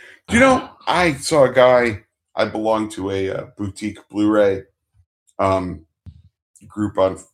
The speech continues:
Facebook, and, uh, they, they were like, "Oh,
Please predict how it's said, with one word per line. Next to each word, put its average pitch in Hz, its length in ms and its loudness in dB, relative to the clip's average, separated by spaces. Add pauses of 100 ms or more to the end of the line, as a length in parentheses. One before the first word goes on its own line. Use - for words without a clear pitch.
(160)
Facebook, - 480 -10 (220)
and, 85 340 -8
uh, - 120 -12 (500)
they, 107 300 2
they 110 140 -4
were 98 120 0
like, 87 220 0
"Oh, 151 400 2